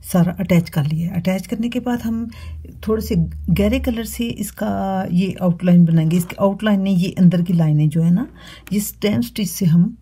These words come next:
बनाएंगे। तो अब हम इसको ऐ-, ऐसे शुरू करेंगे कि इसका जैसे यहाँ से हमने ये शुरू किया है,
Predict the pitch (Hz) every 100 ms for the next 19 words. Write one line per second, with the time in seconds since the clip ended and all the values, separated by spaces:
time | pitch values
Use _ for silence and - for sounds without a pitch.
0 | - 170 151 143 139 147 - - - -
1 | _ - 185 185 190 - 180 175 160 180
2 | 175 170 - 190 226 285 - - - -
3 | - 202 202 180 - 175 208 - 170 170
4 | 165 165 175 262 - - - - - -
5 | - - 175 - - 185 233 220 175 190
6 | 165 160 143 175 190 170 170 165 175 185
7 | 170 170 175 190 240